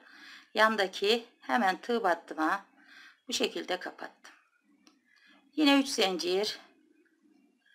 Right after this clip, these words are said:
bir defa doluyorum, bir tane atlayıp ikinciye bir,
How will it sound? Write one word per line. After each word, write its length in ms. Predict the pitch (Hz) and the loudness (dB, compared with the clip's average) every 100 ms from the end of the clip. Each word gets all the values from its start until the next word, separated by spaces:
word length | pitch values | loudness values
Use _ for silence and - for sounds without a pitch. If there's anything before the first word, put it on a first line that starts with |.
| - - _ _ _ - | -20 -20 _ _ _ -6
bir 200 | 240 214 | -4 -2
defa 460 | 185 170 - 151 143 | -4 -4 -2 -4 -2
doluyorum, 420 | 170 202 220 226 | -4 -2 -2 -4
bir 100 | 190 | -8
tane 320 | 180 160 147 | -2 -2 0
atlayıp 640 | 156 - 202 202 208 208 - | -6 -4 -4 -2 -4 -6 -16
ikinciye 880 | - 175 156 147 147 147 156 175 - | -12 -8 -8 -6 -6 -4 -4 -4 -4
bir, 380 | 180 170 - | -2 -2 -4